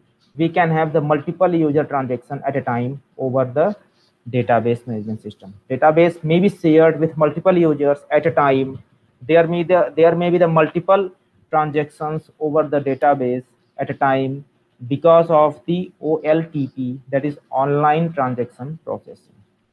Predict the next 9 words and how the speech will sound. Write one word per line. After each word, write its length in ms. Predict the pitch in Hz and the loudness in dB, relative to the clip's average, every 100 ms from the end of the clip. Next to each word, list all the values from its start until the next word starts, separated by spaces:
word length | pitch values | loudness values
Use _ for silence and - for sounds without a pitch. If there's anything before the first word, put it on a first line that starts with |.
| _ - | _ -6
It 100 | 160 | -2
is 100 | 175 | 2
a 180 | 160 - | 2 0
major 400 | 135 151 156 - | 0 2 4 2
part 320 | - 156 151 | 2 0 2
of 220 | 156 156 - | 0 0 -4
any 260 | 160 175 151 | -2 0 0
database 560 | 139 131 123 135 202 - _ _ _ _ - | 0 2 0 -2 -6 -10 _ _ _ _ -8
applications. 640 | 123 123 113 104 _ | -6 -6 -8 -12 _